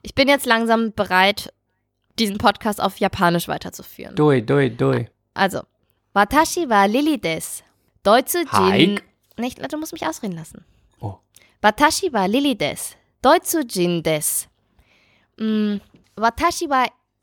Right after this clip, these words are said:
Speaker 1: Eigo ga dekimasu. To Franzugo mo dekimasu. To Spaingo mo dekimasu. To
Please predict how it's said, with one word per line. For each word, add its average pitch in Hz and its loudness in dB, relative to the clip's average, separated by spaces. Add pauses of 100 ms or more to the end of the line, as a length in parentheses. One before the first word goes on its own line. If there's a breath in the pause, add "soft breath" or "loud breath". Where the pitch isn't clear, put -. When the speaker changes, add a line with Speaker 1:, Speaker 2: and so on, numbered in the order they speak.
Speaker 1:
Eigo 254 4
ga 190 2 (680)
dekimasu. 175 -6 (540)
To 262 4 (380)
Franzugo 220 0 (920)
mo 208 2 (380)
dekimasu. 185 -4 (340)
To 233 4 (600)
Spaingo 220 0 (540)
mo 202 2 (180)
dekimasu. 180 -2 (720)
To 233 2